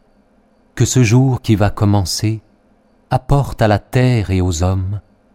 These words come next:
un peu plus de pure lumière et de paix véritable. Que ta manifestation soit plus complète et ta douce loi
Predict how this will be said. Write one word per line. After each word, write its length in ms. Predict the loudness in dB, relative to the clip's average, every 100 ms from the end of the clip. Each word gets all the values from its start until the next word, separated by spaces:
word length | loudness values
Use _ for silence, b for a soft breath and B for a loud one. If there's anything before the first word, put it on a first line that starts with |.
| _ _ _ _ _
un 140 | 0 2
peu 160 | 2
plus 320 | -2 -2 2
de 80 | 2
pure 540 | 0 0 0 0 0 2
lumière 680 | 2 4 2 0 -2 -6 -10 b b b _ _
et 60 | -2
de 120 | -2
paix 400 | -2 -2 0 0
véritable. 920 | 0 -2 -4 -2 -2 -2 -4 -8 -10 -12 _ _ _ _ _ _ _ _ _ _ _ _
Que 80 | -2
ta 240 | 2 2
manifestation 1120 | 4 4 2 2 -2 0 -4 -4 -4 -4 -4 -10 _ _ _ _ -8
soit 180 | -4
plus 220 | -2 -2 0
complète 760 | 0 0 0 -2 -4 _ -20 _ _ _ _ _ _ _ _ _ -6
et 80 |
ta 140 | 0 0
douce 480 | 2 0 0 -2 0
loi 480 | 2 2 0 -4